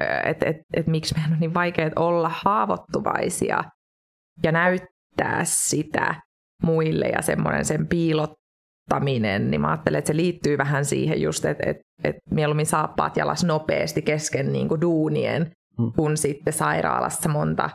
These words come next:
Speaker 1: viikkoa, koska voi olla, että niitä tunteita tai semmoista omaa haavoittuvaisuutta tai haurautta ei ole koskaan näytetty yhtään kellekään, saati, niinku,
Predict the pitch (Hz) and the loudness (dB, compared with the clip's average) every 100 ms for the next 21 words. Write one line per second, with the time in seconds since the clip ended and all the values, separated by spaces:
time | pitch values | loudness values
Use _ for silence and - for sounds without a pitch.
0 | - _ _ 156 156 151 - _ - 147 | -10 _ _ -2 0 -2 -6 _ -2 0
1 | 139 151 160 156 - - 156 147 151 156 | 0 -2 -2 -2 -2 -2 0 0 0 0
2 | 156 147 - 156 156 160 90 - - - | 0 -2 0 0 0 0 0 -2 -2 -2
3 | 160 156 - 151 151 147 151 147 151 151 | -2 -2 -2 0 0 0 0 -2 -4 -2
4 | 165 160 156 160 151 151 151 151 151 151 | -2 -2 -2 -4 -2 -2 0 -2 -2 -4
5 | 151 160 160 156 156 156 160 - 143 156 | -2 -4 -2 -2 -2 -2 -4 -4 -4 -4
6 | - 156 156 185 170 160 156 - 104 131 | -2 -2 2 2 2 0 -2 -4 -4 -2
7 | 156 147 - - 165 170 165 | -2 -2 -2 -2 -2 0 -2